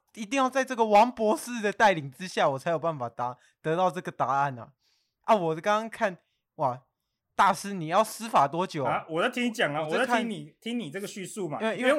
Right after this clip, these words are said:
Speaker 2: 我，
Speaker 1: 因为
Speaker 2: 因为我跟你讲，
Speaker 1: 时间有
Speaker 2: 我跟你讲，我测这个星座呢，
Speaker 1: <laughs>
Speaker 2: 我是有一个，一个定律的。我得详细听一下你们两个的星座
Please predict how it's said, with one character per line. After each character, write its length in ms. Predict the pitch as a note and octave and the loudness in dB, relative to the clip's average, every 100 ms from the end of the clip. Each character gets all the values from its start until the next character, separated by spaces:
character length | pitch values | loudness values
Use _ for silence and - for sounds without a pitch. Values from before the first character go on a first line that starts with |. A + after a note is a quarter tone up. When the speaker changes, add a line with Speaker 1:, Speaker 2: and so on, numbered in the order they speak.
| A3 | 2
Speaker 2:
我， 260 | F#3 - - | 0 -4 -6
Speaker 1:
因 60 | C4 | 4
为 60 | |
Speaker 2:
因 60 | D4+ | 6
为 80 | B3+ | 6
我 80 | F#3+ | 4
跟 160 | A3+ | 4
你 40 | B3+ | 4
讲， 100 | B3 | 4
Speaker 1:
时 60 | |
间 80 | B2+ | 2
有 60 | D3+ | -2
Speaker 2:
我 60 | |
跟 100 | C#3+ | -4
你 40 | A3 | -2
讲， 160 | F3+ - | -4 -4
我 180 | D3+ | -8
测 220 | C#3+ C#4 A3 | -2 0 0
这 80 | |
个 80 | A3+ | -2
星 200 | G#3+ G#3+ | -6 -6
座 200 | G#3 G#3+ | -4 -4
呢， 140 | E3+ D#3 | -2 -4
Speaker 1:
<laughs> 80 | D#3 | -4
Speaker 2:
我 80 | |
是 220 | - B3 A3+ | -6 -6 -4
有 200 | G3 D#3+ | -2 -2
一 40 | |
个， 280 | E3 A#3+ A3 - - | 0 0 0 -6 -4
一 60 | D4 | 2
个 120 | A3 | 2
定 300 | - A#3+ F#3 | 2 0 0
律 200 | A3 F#3 | -4 -4
的。 120 | C#3+ | -2
我 100 | D#3+ | 2
得 140 | C4 D#4 | 2 2
详 280 | - G3+ | 2 2
细 160 | G#3+ B3+ | 2 -4
听 160 | A3 A3+ | -4 -2
一 60 | |
下 160 | G3 A3 | 0 0
你 140 | D#3 | -2
们 160 | C3 C3+ | -6 -6
两 220 | C3+ A#2+ | -6 -8
个 100 | A#2+ | -10
的 160 | A#2+ B2 | -12 -12
星 280 | - E3+ | -12 -12
座 320 | E3 E3+ B2 | -8 -6 -8